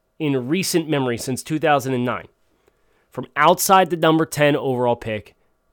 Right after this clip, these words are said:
into the top five for a quarterback. They are the Rams moving up to number one overall from sixteen for Jared Goff. And the Jets in two thousand and nine, moving up to number five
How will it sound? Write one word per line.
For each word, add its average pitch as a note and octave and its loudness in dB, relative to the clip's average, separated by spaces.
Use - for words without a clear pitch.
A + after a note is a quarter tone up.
into E3+ 2
the D#3 -2
top D3 2
five C3+ 2
for C3+ -6
a B2 -8
quarterback. G#2+ -8
They E3+ 4
are C#3 0
the B2 -4
Rams D3 0
moving D#3+ 0
up C#3+ -6
to C3+ -4
number B2+ 0
one C3 2
overall C3+ 2
from A#2+ -6
sixteen F3 -2
for C#3 -8
Jared A2 -8
Goff. E3 -2
And D#3+ 2
the D3+ 4
Jets - 4
in C#3 -4
two D#3+ -6
thousand D3 -2
and C3 -4
nine, A#2 -8
moving D#3 2
up D#3 2
to D3+ -4
number C#3 0
five C3 0